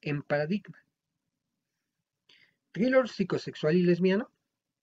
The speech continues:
¿Película arty de vampiros? ¿Para qué elegir?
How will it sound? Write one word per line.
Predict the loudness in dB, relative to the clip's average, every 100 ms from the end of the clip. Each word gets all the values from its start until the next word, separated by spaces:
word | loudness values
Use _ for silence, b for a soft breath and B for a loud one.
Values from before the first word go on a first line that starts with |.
| _ _ -6
¿Película | -4 -2 -2 -2 0 -2 -4
arty | -2 0 0 0
de | 2
vampiros? | 2 2 -2 -6 -12 _ _ _ _ _ _ _
¿Para | -2 -2
qué | -2 0 2
elegir? | 0 -4 -8 -16